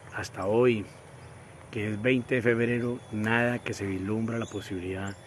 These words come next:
del reinicio de esta operación acá en la ciudad de Cali, especialmente en la barriada de Siloé. Este es Siloé T V en YouTube, Siloé T V en YouTube, en el día número cuarenta y uno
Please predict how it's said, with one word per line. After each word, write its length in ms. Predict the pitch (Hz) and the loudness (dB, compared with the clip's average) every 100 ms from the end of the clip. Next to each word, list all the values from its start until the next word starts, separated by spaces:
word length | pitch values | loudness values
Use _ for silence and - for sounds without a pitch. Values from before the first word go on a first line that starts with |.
| - - - - - | -20 -20 -20 -16 -10
del 920 | 98 117 131 - - 107 104 98 98 | -2 2 2 -2 -10 -6 -4 -2 -2
reinicio 640 | 101 90 104 127 - 117 | -4 -2 0 0 0 -4
de 240 | 107 98 95 | -4 -6 -6
esta 220 | - 107 | -4 -6
operación 680 | 104 101 92 - 110 123 117 - - - - - - 98 | -6 -10 -8 -4 -2 -2 -4 -14 -20 -18 -18 -18 -14 -10
acá 340 | 95 - 101 | -8 -6 -4
en 100 | 101 | -4
la 120 | 98 | -6
ciudad 220 | - 95 | -6 -6
de 80 | 95 | -4
Cali, 320 | - 107 107 | -2 -2 -4
especialmente 680 | 110 - - - 92 92 - | -6 -10 -14 -12 -10 -8 -8
en 60 | 92 | -10
la 60 | |
barriada 220 | 82 87 | -10 -10
de 80 | 87 | -10
Siloé. 400 | - 71 - - - - - - - - - - - - - - - - - - - - - - | -12 -14 -14 -16 -16 -18 -18 -18 -18 -18 -18 -18 -18 -18 -20 -20 -20 -20 -20 -20 -18 -18 -20 -18
Este 160 | - 98 | -12 -10
es 80 | |
Siloé 400 | - 117 107 113 | -6 -4 0 -2
T 100 | 117 | 0
V 80 | 117 | -2
en 80 | 113 | 0
YouTube, 240 | 113 135 | -2 -4
Siloé 260 | 123 110 104 | -4 -4 -4
T 120 | 110 | -6
V 20 | |
en 80 | 107 | -6
YouTube, 300 | 107 139 151 - - - - - - - - | -2 -2 -2 -4 -18 -20 -20 -20 -20 -18 -4
en 400 | 117 127 139 139 - - - - - - - - - - | 2 2 2 0 -6 -18 -20 -20 -20 -20 -20 -20 -18 -10
el 220 | 101 98 | -6 -4
día 200 | 104 110 | -2 -2
número 280 | 110 110 107 | 0 -2 -2
cuarenta 420 | 104 101 95 92 | -2 -2 -2 -4
y 100 | 101 | 0
uno 220 | 127 135 | 2 2